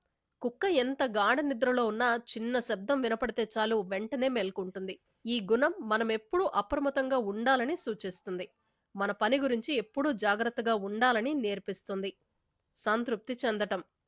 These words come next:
కుక్కలు తమకు లభించే దానితో సంతృప్తి చెందుతాయి కాబట్టి కుక్కలలోని ఈ గుణం జీవితంలో మనకు లభించే దానితో సంతృప్తి చెందటాన్ని నేర్పుతుందని చాణక్యుడు చెప్తున్నాడు. ఆహారం విషయంలో మనం తినే ఆహారాన్ని గౌరవించాలని సూచిస్తున్నారు.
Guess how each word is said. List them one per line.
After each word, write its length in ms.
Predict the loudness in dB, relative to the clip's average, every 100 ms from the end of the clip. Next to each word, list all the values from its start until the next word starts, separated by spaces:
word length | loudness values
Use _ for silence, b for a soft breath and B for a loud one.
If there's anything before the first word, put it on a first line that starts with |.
| _ _ -10
కుక్కలు 440 | -8 0 2 2
తమకు 320 | 2 0 2
లభించే 480 | 2 2 2 0 0
దానితో 360 | 2 2 0 -2
సంతృప్తి 520 | 0 0 -2 -6 -8
చెందుతాయి 460 | -4 -4 -2 -2 0
కాబట్టి 380 | 0 -2 -4
కుక్కలలోని 800 | -8 -10 -4 0 2 2 2 0 -4
ఈ 200 | -4 -2 0
గుణం 240 | 0 -2
జీవితంలో 580 | -2 -4 -2 -2 -2 -2
మనకు 300 | -2 -2 -2
లభించే 540 | -4 -2 -2 -2 0
దానితో 420 | 2 0 0 0
సంతృప్తి 580 | 0 -2 -2 -4 -4 -6 -4
చెందటాన్ని 500 | -4 -4 -2 -2 0
నేర్పుతుందని 840 | -2 -2 -4 -6 -4 -2 0 0 -4 _ 0
చాణక్యుడు 440 | 2 2 0 -4 -4
చెప్తున్నాడు. 600 | -6 -8 -8 -4 -4 -6 _ _ _ _
ఆహారం 400 | 2 2 2 0 -2
విషయంలో 480 | -4 -4 0 0
మనం 280 | 2 2 0
తినే 260 | 0 0 4
ఆహారాన్ని 560 | 4 4 2 2 0
గౌరవించాలని 840 | 0 0 0 0 -2 -2 -2 0 -2
సూచిస్తున్నారు. 840 | -2 -4 -6 -8 -6 -2 0 -2